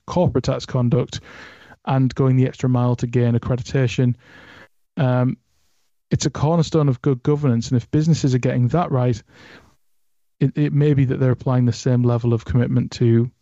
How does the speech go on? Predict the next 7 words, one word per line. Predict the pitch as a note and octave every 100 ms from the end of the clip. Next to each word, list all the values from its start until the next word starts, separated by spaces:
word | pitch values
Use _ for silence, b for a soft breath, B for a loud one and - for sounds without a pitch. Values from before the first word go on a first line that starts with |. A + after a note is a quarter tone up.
| _
say, | - C3 A#2 A#2 A2+ _ _ _
their | C3+ B2
sustain-, | B2 - C3 A#2
sustainability | A2 - - - C3 - B2 A#2 A#2+ C#3+
strategy, | - C3+ C3 A#2 - - _
for | -
example. | A#2 A#2+ A#2+ D3